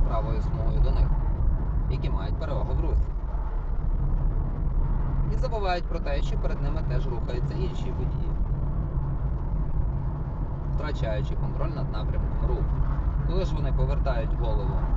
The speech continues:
прямо, може бути несподіваний момент, коли автомобіль попередній різко загальмував і передумав здійснювати виїзд на дане перехрестя.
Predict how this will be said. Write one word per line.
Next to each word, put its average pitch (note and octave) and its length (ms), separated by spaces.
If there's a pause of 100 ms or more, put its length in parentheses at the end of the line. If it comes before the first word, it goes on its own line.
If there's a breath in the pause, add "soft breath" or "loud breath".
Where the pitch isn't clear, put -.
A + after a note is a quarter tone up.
(880)
прямо, - 360 (2250)
може - 120
бути - 180
несподіваний - 600
момент, - 360 (1160)
коли - 160
автомобіль - 520
попередній - 580 (1000)
різко - 320
загальмував - 640 (120)
і D3+ 60
передумав D3 580
здійснювати D3 600
виїзд - 280 (600)
на - 100
дане - 360
перехрестя. - 480